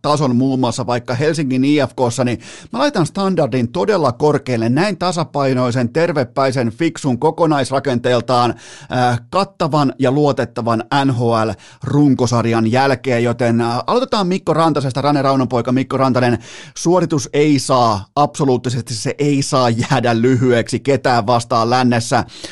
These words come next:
Ää, vastaan tulee todennäköisesti aluksi Dallas, sen jälkeen kenties vaikka Saint Louis Blues ja sen jälkeen sitten konferenssifinaaleissa,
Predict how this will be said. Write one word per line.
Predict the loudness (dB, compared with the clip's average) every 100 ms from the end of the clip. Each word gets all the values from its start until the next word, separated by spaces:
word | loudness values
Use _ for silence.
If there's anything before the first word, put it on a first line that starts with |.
| -6
Ää, | -2 0
vastaan | 0 0 -2
tulee | 0 0 0
todennäköisesti | 0 0 0 -2 -2 0
aluksi | 0 0 0
Dallas, | 2 2 2 0
sen | 0
jälkeen | 0 0 -2
kenties | -2 -2 -2 -2
vaikka | -4 -2
Saint | -2 0
Louis | -2 0
Blues | 2 4 2 -2 -14 -12
ja | -4
sen | 0 2
jälkeen | 2 0 0
sitten | -2 -4
konferenssifinaaleissa, | -4 -2 -2 -4 -4 -2 0 0 0 -2 -4